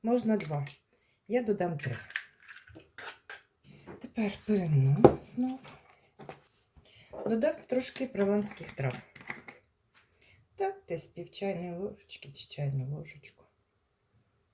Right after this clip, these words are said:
Хто не любить, можна не додавати. Або можна додавати більше чи менше.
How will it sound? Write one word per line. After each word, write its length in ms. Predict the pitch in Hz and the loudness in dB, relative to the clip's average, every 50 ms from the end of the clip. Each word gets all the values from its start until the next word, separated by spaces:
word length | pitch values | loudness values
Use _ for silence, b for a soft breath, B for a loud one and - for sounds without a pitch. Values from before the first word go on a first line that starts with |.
| _ _ _ _ _ - - - | _ _ _ _ _ -10 -10 -8
Хто 240 | - - - - 247 | -6 -6 0 4 4
не 180 | 233 226 220 214 | 6 6 4 4
любить, 380 | 220 196 185 180 - 180 175 | 2 0 0 -4 -4 -4 -4
можна 260 | 180 170 160 175 175 | -4 -2 -2 -4 -4
не 100 | 175 170 | -2 -4
додавати. 520 | 160 160 143 147 147 147 135 - - - - - - _ _ _ _ _ _ _ _ _ _ _ _ _ _ b b b b b b b - - - - - - _ _ _ _ - _ - 143 - - _ _ | -4 -2 0 0 0 0 -2 -4 -6 -10 -20 -20 -20 _ _ _ _ _ _ _ _ _ _ _ _ _ _ b b b b b b b 4 4 4 0 -6 -14 _ _ _ _ -20 _ -16 -16 -16 -16 _ _
Або 220 | - 208 196 196 190 | 0 0 2 2 2
можна 360 | 185 170 160 147 - 156 147 | 2 0 -2 -2 0 0 0
додавати 460 | 147 143 139 156 151 - 139 - - | 2 2 4 6 8 8 6 6 2
більше 400 | 139 143 247 330 - - - - | -2 -2 -2 -4 -4 8 10 10
чи 200 | - - - 170 | 10 10 6 -4
менше. 540 | 170 190 226 262 262 240 - - - - | -4 -2 -2 -2 -4 -6 -6 -8 -10 -12